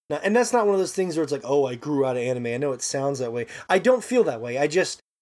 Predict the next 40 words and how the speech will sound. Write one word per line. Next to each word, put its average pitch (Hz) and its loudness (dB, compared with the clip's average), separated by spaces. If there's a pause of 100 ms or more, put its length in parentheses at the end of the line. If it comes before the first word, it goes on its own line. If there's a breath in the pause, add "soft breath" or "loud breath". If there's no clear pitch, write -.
(140)
like, 165 4
it 170 0
just 196 6
does, 202 4 (200)
doesn't 208 2
connect 175 0
with 202 2
me 180 -2
as 143 -4
much 147 -2 (520)
for 160 -2
some 160 0
reason 143 -2
now 135 -2 (300)
as 151 2
it, 135 -8
but 160 4
when 151 0
I 165 4
was 151 0
a - -10
kid, 202 2 (280)
I 175 6
would 185 4 (600)
anime 165 2
all 135 0
the 120 -8
time, 117 -6
right? 120 -8
So - 0
I 156 6
have 143 0
a 127 -8
soft 147 0
spot 123 -8
in 120 -8
my 117 -8
heart 131 -4
for - -16
that. 117 -14